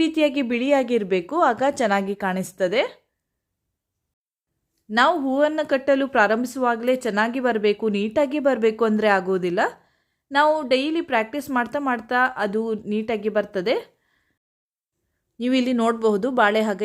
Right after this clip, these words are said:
ಎಷ್ಟು ಚೆನ್ನಾಗಿದೆ ಅಂತ, ವೈಟ್ ಆಗಿದೆ, ಹಾಗೆ ಸ್ಮೂತ್ ಆಗಿದೆ ನೋಡಿ. ಈ ರೀತಿಯಾದ ಒಂದು ಬಾಳೆ ಹಗ್ಗದಿಂದ ನಾವು ಬೇಗನೆ ಹೂವನ್ನ ಕಟ್ಟಬಹುದು. ಮಧ್ಯ ಮಧ್ಯದಲ್ಲಿ ಇದು ಕಟ್ ಆಗುವುದಿಲ್ಲ, ಗಟ್ಟಿಯಾಗಿರ್ತದೆ. ಕೆಲವೊಮ್ಮೆ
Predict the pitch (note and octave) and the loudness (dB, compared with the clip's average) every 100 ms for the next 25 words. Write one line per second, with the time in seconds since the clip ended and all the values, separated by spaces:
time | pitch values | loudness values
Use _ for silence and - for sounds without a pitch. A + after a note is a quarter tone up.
0 | G#3 G3 G#3 G3+ F#3 F#3 F3+ F3 E3+ E3 | -2 -2 -6 -4 -4 -4 -4 -4 -4 -4
1 | E4+ B4 A#3 G3 G3 F#3+ E3 F3 G4 - | -4 0 0 2 0 -2 0 0 -2 -2
2 | A3 A3 A3+ A3 A#3 C#4+ B3 F3 E3+ E3+ | -4 -2 -2 -2 -2 0 -2 0 -2 -2
3 | E3+ A3+ G#4 - _ _ _ _ _ _ | -2 -2 -4 -8 _ _ _ _ _ _
4 | - D4 F4+ F4 E4+ D4+ C#4+ C#4 C4+ A#3 | -2 2 2 4 2 2 2 0 0 2
5 | A3 A#3+ A#3+ A#3 A3+ A3+ A#3+ C4 A3+ G#3+ | 2 2 -4 -4 -6 -4 -4 -2 -2 -2
6 | G3 G#3 G#3+ A3 B3+ B4 _ _ - A3 | 0 0 2 0 -2 -6 _ _ -2 0
7 | G#3+ G3 G#3 G3+ F#3+ F3+ F3+ C4 - - | 2 0 -4 -6 -4 -4 -2 -2 -2 -8
8 | _ _ - A#3+ B3+ B3+ A#3+ B3 A#3+ A#3+ | _ _ -4 -2 0 0 0 2 0 0
9 | A3+ A3+ G#3 - G3+ F#3 F#3+ F3+ E3+ B3+ | -2 -2 -2 0 -4 -2 -2 0 0 0
10 | C5 - _ _ - G#3 G#3+ A3 F#3+ F3 | 0 -10 _ _ -6 -6 -2 0 0 -2
11 | E3+ F#3 G3+ G#4 - _ _ _ _ _ | -6 -4 -2 -2 -6 _ _ _ _ _
12 | _ _ _ _ _ _ _ _ _ _ | _ _ _ _ _ _ _ _ _ _
13 | _ _ _ _ _ _ B3+ C4+ F#4 G4+ | _ _ _ _ _ _ 2 4 2 -2